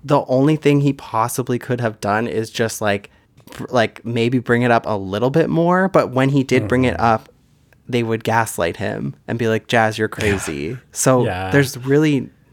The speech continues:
Speaker 1: nothing you can do. He tried planting the seeds in, like, subtle ways, and no one
Speaker 2: Mm-hmm.
Speaker 1: w-, was willing to pick it up. So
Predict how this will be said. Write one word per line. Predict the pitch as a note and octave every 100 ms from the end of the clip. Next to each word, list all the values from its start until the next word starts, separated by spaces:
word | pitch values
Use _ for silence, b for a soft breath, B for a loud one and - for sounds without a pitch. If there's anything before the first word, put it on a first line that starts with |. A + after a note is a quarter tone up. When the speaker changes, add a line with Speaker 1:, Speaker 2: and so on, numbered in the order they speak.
| -
Speaker 1:
nothing | B2+ C#3 C3 C3
you | B2
can | A#2
do. | A2+ B2+ A2 B B B
He | - B2+
tried | - B2 B2 B2
planting | - B2+ B2+ C3 B2+
the |
seeds | - A#2+ A#2 A2+
in, | A2+
like, | G#2+ G#2
subtle | - - G#2+ A#2 B2+
ways, | A2+ G#2+ G#2+ B2+ -
and | A2+ A2+
no | G#2+
one | A2+ A#2 A#2
Speaker 2:
Mm-hmm. | G#2+ G#2 F#2 F2+ F#2
Speaker 1:
w-, | - G#2 -
was | A#2+ A#2
willing | A2+ A2 A2+
to | -
pick | - A#2
it | -
up. | G2+ E2+ - -
So | B2 G#2+